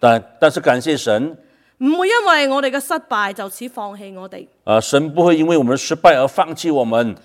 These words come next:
Speaker 2: 佢會繼續噉樣嚟對付我哋，畀我哋機會扭轉過來。
Speaker 1: 他會教-，繼續教導我們，好叫我們扭轉，扭轉整個全-，全-，這個局勢。
Speaker 2: 就好似佢對付，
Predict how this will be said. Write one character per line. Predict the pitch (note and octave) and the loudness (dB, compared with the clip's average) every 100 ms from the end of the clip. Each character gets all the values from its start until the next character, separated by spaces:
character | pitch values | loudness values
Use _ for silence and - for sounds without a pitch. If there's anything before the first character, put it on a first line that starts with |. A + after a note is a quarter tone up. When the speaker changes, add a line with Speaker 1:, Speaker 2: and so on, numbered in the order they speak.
| _ | _
Speaker 2:
佢 | D#4 | -4
會 | E4+ | -2
繼 | - F4 E4+ | -2 -6 -6
續 | C4 | -6
噉 | C4+ | -4
樣 | E4 | -4
嚟 | C4+ F#3+ _ _ - | -6 -8 _ _ -6
對 | B3+ | -6
付 | A#3+ A3 G#3+ | -6 -10 -8
我 | A3+ | -6
哋， | G#3+ | -6
畀 | G3+ B3 | -6 -4
我 | D4 | -2
哋 | A3+ - | -4 -4
機 | D4 C#4 | -4 -4
會 | G#3 G3 | -6 -8
扭 | F#3+ A3+ | -8 -10
轉 | A3+ G3 | -10 -12
過 | F#3+ F#3+ | -12 -12
來。 | - - | -14 -16
Speaker 1:
他 | - C#3 | -2 4
會 | E3 D#3+ | 6 4
教-， | - F3+ | 6 6
繼 | - D#3+ | 4 -4
續 | D#3 | -4
教 | - E3 | 6 6
導 | D#3 B2 | 8 6
我 | A2+ | 4
們， | B2 | 2
好 | A#2 | 0
叫 | D#3 | 0
我 | |
們 | B2+ A#2+ | 0 2
扭 | C#3 | 2
轉， | F3 C3 G#2 - _ _ _ | 2 -2 -4 -10 _ _ _
扭 | A#2+ D#3+ | 4 6
轉 | E3 C3+ A2 | 6 2 2
整 | A#2 | -2
個 | A2+ | 0
全-， | C#3+ - A#2+ C#3+ G#2+ | 0 0 -4 -6 -8
全-， | A#2+ C3 - _ | -8 -8 -10 _
這 | - | -6
個 | C#3 B2 - _ _ - | 0 0 -2 _ _ -10
局 | A2+ | -6
勢。 | B2 D#3+ G#2+ - _ _ | -4 -4 -6 -8 _ _
Speaker 2:
就 | D4 | -2
好 | D4+ F#4+ | 0 0
似 | E4 D4+ C#4 | -2 -4 -4
佢 | C4 | -6
對 | B3+ B3+ | -4 -6
付， | A#3+ G#3 - | -6 -14 -14